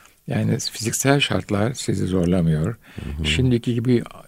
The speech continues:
Speaker 1: yoğun trafik yok. Ee, filan, eve gitmek daha kolay. Şimdi yani ben İstanbul'da yaşayan insanlara Cenab-ı Rabbül Alemin imdad etsin diyorum.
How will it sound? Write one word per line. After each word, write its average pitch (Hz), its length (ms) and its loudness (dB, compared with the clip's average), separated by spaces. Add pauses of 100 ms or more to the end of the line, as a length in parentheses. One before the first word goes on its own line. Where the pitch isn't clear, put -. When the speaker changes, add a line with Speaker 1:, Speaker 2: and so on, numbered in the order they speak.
(140)
Speaker 1:
yoğun 113 340 4
trafik - 520 -2
yok. 90 420 0 (560)
Ee, - 360 -6 (160)
filan, 139 360 0 (120)
eve 123 260 0
gitmek 117 480 -2
daha 98 180 0
kolay. 104 440 0 (460)
Şimdi 117 340 -4
yani 117 340 0
ben 127 140 0
İstanbul'da 113 680 -2
yaşayan 110 340 -2
insanlara 110 680 0
Cenab-ı 104 440 -2
Rabbül 104 380 0
Alemin 110 360 2
imdad 123 380 0
etsin - 380 -4
diyorum. 156 340 0